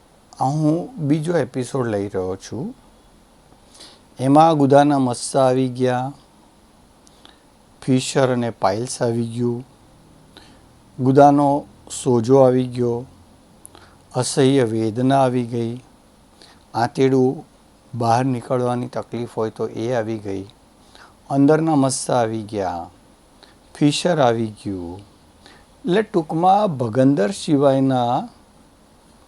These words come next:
વિષયો આમાં કવર કર્યા છે. તો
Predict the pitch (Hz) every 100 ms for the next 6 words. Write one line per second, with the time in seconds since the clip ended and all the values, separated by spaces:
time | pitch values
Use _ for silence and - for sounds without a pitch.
0 | _ _ _ _ 123 127 135 147 131 110
1 | 107 110 - - - 92 85 - - -
2 | _ _ _ _ _ _ _ _ _ _
3 | - _ _ _ _ - - _ _ _
4 | _ -